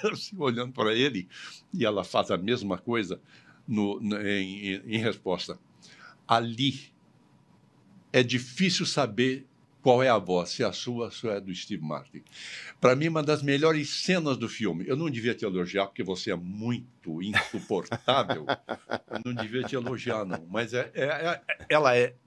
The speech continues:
Speaker 1: impagável, aquela. A voz tá absolutamente perfeita. É o Steve Martin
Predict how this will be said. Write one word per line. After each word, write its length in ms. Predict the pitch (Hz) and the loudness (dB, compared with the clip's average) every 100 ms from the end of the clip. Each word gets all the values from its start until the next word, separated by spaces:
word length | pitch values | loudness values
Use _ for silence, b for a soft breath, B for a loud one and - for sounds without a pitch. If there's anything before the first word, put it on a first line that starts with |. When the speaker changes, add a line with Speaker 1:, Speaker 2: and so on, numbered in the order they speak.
| _ _ _ _ 220 | _ _ _ _ 6
Speaker 1:
impagável, 1400 | 185 170 139 - _ _ 104 98 98 95 101 87 82 | 8 6 2 -10 _ _ -2 0 -4 6 6 6 0
aquela. 340 | 76 78 69 - B B B B | -2 -4 -6 -14 B B B B
A 100 | 127 | 6
voz 280 | 123 135 120 | 8 4 2
tá 220 | - 117 - | 0 0 2
absolutamente 1000 | 123 131 131 - 98 104 101 87 95 - | 4 4 4 2 0 0 0 0 -2 0
perfeita. 520 | 104 90 95 90 - _ - | -2 0 -2 -4 -12 _ 4
É 280 | 127 131 | 6 6
o 100 | 135 | 2
Steve 360 | 113 - 127 98 | -2 0 0 0
Martin 480 | 95 80 - 85 | 2 2 0 -12